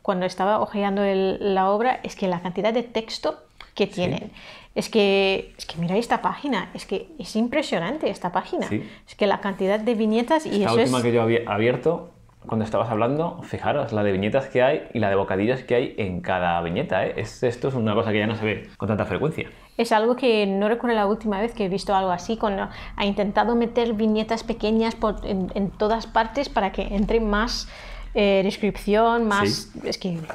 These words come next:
Speaker 1: bueno, no sé si estoy
Speaker 2: Mm.
Speaker 1: enseñando las mismas páginas que estoy
Speaker 2: Creo que
Speaker 1: enseñando
Speaker 2: no,
Speaker 1: a Alex,
Speaker 2: creo que no.
Speaker 1: pero bueno, es que estas pequeñas viñetas aquí, aquí también, es que, no sé, es que lo abres y dices, "Madre mía".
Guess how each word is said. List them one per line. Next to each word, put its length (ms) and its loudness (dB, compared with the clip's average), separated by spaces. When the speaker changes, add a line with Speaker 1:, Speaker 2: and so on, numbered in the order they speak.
Speaker 1:
bueno, 240 0
no 120 0
sé 220 -2
si 140 0
estoy 180 4
Speaker 2:
Mm. 40 4
Speaker 1:
enseñando 360 0
las 180 0
mismas 280 0
páginas 400 -2
que 80 -2
estoy 220 -2
Speaker 2:
Creo 120 0
que 60 2
Speaker 1:
enseñando 260 2
Speaker 2:
no, 60 2
Speaker 1:
a 80 4
Alex, 200 0
Speaker 2:
creo 140 0
que 60 2
no. 80 -2
Speaker 1:
pero 220 2
bueno, 180 2
es 100 -8
que 100 -4
estas 280 -4
pequeñas 480 -2
viñetas 540 -2
aquí, 540 0
aquí 200 -6
también, 800 2
es 120 -8
que, 500 0
no 160 2
sé, 200 2
es 80 -6
que 220 0
lo 260 2
abres 400 4
y 60 0
dices, 360 -2
"Madre 480 0
mía". 300 -2